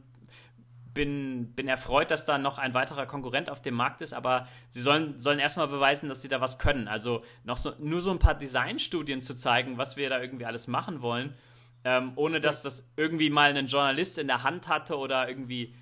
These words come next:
Speaker 1: also in der Hand hatte, meine ich wirklich so, dass das mal ausführlich testen konnte,
Speaker 2: Mhm.
Speaker 1: ohne dass da einer hinter, hinter ihm stand, ähm, ähm, mit nem, mit der Hand auf der Schulter, ähm, da, dann, dann reden wir weiter. Also das, äh, bin, bin ich noch skeptisch.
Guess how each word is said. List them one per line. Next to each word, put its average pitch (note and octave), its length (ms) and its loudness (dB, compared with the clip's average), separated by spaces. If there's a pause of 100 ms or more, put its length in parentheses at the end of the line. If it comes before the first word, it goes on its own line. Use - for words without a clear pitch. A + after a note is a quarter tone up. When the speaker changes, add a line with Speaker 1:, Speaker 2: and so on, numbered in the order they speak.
(120)
Speaker 1:
also A2 460 -8
in A#2 100 -8
der A#2 120 -2
Hand C#3+ 180 -2
hatte, C3+ 180 -2
meine A#2+ 200 0
ich A#2+ 100 -12
wirklich B2+ 260 -10
so, B2 80 -8
dass A2+ 200 -6
das A#2 160 -10
mal A2 120 -4
ausführlich A#2 400 -6
testen C3+ 320 -6
konnte, B2+ 320 -4
Speaker 2:
Mhm. C#3+ 300 -4
Speaker 1:
ohne C3+ 200 -2
dass B2+ 200 0
da B2+ 100 2
einer A#2 200 2
hinter, B2+ 360 -4
hinter B2 320 -10
ihm A#2+ 100 -8
stand, B2+ 520 -6
ähm, A#2 340 -8 (520)
ähm, A#2 380 -6
mit B2+ 160 -10
nem, A#2 280 -6
mit A#2 120 -10
der A2+ 100 -6
Hand B2 160 -4
auf B2+ 100 -8
der C3 100 -4
Schulter, C3+ 460 -4 (280)
ähm, B2+ 460 2 (220)
da, B2+ 100 -4 (120)
dann, D#3+ 560 0
dann D3+ 200 2
reden D#3+ 300 -2
wir C3 160 0
weiter. C3 340 0
Also G2+ 220 -10
das, A#2 280 -10
äh, A2+ 300 -8 (120)
bin, B2+ 240 -12 (100)
bin D3+ 100 -6
ich D#3 140 -10
noch C#3 140 -4
skeptisch. - 560 -10